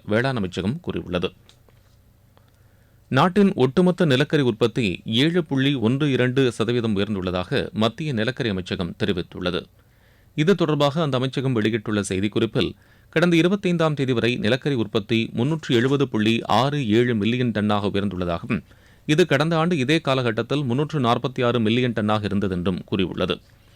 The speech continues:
இது கடந்த ஆண்டை காட்டிலும் ஐந்து புள்ளி நான்கு எட்டு சதவீதம் அதிகமாகும் என்றும் அந்த அறிக்கையில் தெரிவிக்கப்பட்டுள்ளது. நிலக்கரி கையிருப்பு தற்போது முப்பத்தி ஏழு புள்ளி ஐந்து ஐந்து மில்லியன் டன்னாக உள்ளதென்றும்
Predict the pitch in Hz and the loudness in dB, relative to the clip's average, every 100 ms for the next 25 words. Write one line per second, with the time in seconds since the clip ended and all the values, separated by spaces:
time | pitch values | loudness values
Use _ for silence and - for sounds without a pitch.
0 | - - - - - 151 170 139 165 165 | -20 -20 -20 -8 0 2 4 2 2 2
1 | 175 160 123 117 123 - 113 143 156 131 | 0 2 2 2 0 0 0 2 0 0
2 | 131 113 107 139 131 113 117 107 107 104 | 0 2 2 2 -2 -2 -2 -2 0 0
3 | 92 107 107 92 95 85 101 110 - 104 | 0 0 0 0 -2 -2 -2 -2 -2 2
4 | 101 127 135 98 98 - 123 135 - 90 | 2 0 -2 -2 -2 0 0 -2 -6 -10
5 | - 87 95 - _ _ _ _ _ _ | -8 -4 -4 -6 _ _ _ _ _ _
6 | 143 170 202 190 180 139 147 143 156 131 | 0 0 2 2 2 0 0 -2 -2 -4
7 | - 127 135 123 107 156 147 131 131 127 | 0 2 2 0 0 0 0 0 0 0
8 | 117 120 - 107 139 139 113 120 110 107 | -2 0 0 -2 0 0 0 0 0 0
9 | 123 120 107 101 101 98 92 95 87 85 | 0 0 0 0 0 -2 -4 -4 -4 -2
10 | 104 | -2